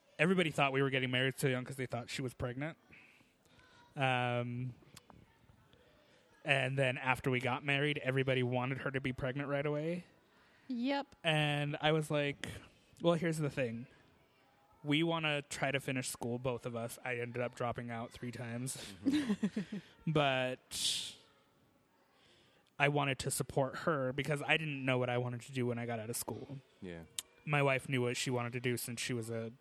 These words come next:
Speaker 1: kid. And I wanted to support her and help her accomplish that.
Speaker 3: Mm-hmm.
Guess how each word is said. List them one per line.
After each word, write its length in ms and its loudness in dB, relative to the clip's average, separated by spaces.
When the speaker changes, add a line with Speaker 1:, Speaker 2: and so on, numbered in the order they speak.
Speaker 1:
kid. 440 -6
And 160 2
I 80 4
wanted 300 0
to 100 -6
support 520 -4
her 280 -4
and 400 -8
help 300 0
her 560 -2
accomplish 640 -4
that. 300 -14
Speaker 3:
Mm-hmm. 160 -10